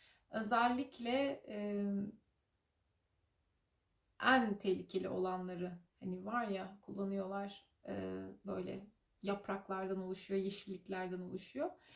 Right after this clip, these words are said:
Onları kullanma ve onlarla ilgili konularda böyle hoşlanma eğilimleri yatkınlar.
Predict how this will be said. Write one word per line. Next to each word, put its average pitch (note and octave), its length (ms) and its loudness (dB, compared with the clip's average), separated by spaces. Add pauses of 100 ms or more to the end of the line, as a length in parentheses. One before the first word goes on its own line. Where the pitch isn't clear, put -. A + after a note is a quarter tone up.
(380)
Onları C4+ 360 4
kullanma A#3+ 720 4
ve G#3+ 120 4
onlarla A3+ 460 2
ilgili G#3 220 -6
konularda G#3 480 -2
böyle G3+ 120 -2
hoşlanma G#3+ 560 -4
eğilimleri G3 760 0 (560)
yatkınlar. G3+ 920 -4